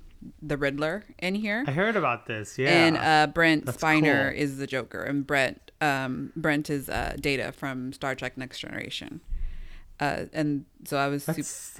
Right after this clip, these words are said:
Speaker 2: that sounds like good casting.
Speaker 1: It
Speaker 2: Actually,
Speaker 1: is,
Speaker 2: voice
Speaker 1: yeah.
Speaker 2: casting,
Speaker 1: Uh,
Speaker 2: yeah.
Speaker 1: Rosario Dawson is Catwoman. Um, Jason Sudeikis is the mayor and stuff like that.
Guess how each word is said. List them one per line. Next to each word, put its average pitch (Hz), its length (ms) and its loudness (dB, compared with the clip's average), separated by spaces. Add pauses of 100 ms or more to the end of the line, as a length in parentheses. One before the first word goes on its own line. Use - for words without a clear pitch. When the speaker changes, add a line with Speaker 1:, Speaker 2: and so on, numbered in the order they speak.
Speaker 2:
that - 80 -12
sounds 190 320 0
like 135 160 0
good 147 200 -2
casting. 156 440 -2
Speaker 1:
It 135 80 6
Speaker 2:
Actually, 214 180 8
Speaker 1:
is, 226 360 8
Speaker 2:
voice 170 80 0
Speaker 1:
yeah. 165 180 10
Speaker 2:
casting, 117 240 6
Speaker 1:
Uh, - 20 6
Speaker 2:
yeah. 160 240 10
Speaker 1:
Rosario 170 460 4
Dawson 156 360 0
is 147 140 -6
Catwoman. 214 1040 -2 (100)
Um, 151 580 0 (180)
Jason 165 360 0
Sudeikis 147 480 -4
is 139 200 -6
the 143 80 -4
mayor 139 340 -2
and 143 160 -2
stuff 147 240 -10
like 160 200 -10
that. 151 260 -4